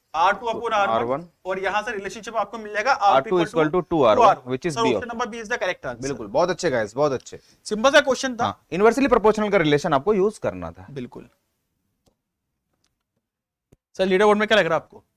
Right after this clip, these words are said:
Speaker 1: ज्यादा
Speaker 2: सर,
Speaker 1: changes नहीं आएंगे सर ना, Question सिंपल था, I think। ओके
Speaker 2: सर,
Speaker 1: गाइस, बिल्कुल।
Speaker 2: दिविष्ट की entry हो गई सर।
Speaker 1: Very good,
Speaker 2: वही मैं
Speaker 1: दिविष्ट।
Speaker 2: देख रहा था, दिविष्ट आज नहीं आया सर।
Speaker 1: <laughs> आ गया सर।
Speaker 2: तो crocodile is on top, इसका name क्या है सर?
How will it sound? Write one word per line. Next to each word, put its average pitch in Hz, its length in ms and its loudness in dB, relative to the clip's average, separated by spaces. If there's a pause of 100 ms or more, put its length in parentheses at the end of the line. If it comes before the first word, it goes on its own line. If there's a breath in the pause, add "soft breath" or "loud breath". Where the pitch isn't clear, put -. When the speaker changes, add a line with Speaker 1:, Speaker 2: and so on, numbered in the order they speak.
(100)
Speaker 1:
ज्यादा 185 200 4
Speaker 2:
सर, 254 60 -4
Speaker 1:
changes 240 280 -6
नहीं 233 120 -6
आएंगे 147 200 -8
सर 160 140 -12
ना, 254 100 -4
Question 240 320 -14
सिंपल 208 340 -6
था, 240 180 -4
I 208 60 -6
think। 226 180 -16 (1800)
ओके 190 200 2
Speaker 2:
सर, 254 40 8
Speaker 1:
गाइस, 262 200 10
बिल्कुल। 247 120 2
Speaker 2:
दिविष्ट 254 380 4
की 214 120 2
entry 160 240 4
हो 110 140 4
गई 170 180 -2
सर। 220 120 -14
Speaker 1:
Very 208 220 2
good, 262 120 2
Speaker 2:
वही 233 120 6
मैं 302 140 6
Speaker 1:
दिविष्ट। 254 120 4
Speaker 2:
देख 247 80 6
रहा 294 100 4
था, 277 100 6
दिविष्ट 226 340 0
आज 165 160 2
नहीं 117 180 -8
आया 190 200 0
सर। - 120 -14 (200)
Speaker 1:
<laughs> - 200 -20
आ 135 120 -2
गया 180 140 0
सर। 123 140 -10 (640)
Speaker 2:
तो 185 420 0
crocodile 262 540 8
is 262 160 8
on 254 180 0
top, 208 180 8 (560)
इसका 262 200 -2
name 240 200 -2
क्या 262 100 0
है 262 80 -2
सर? 311 140 -8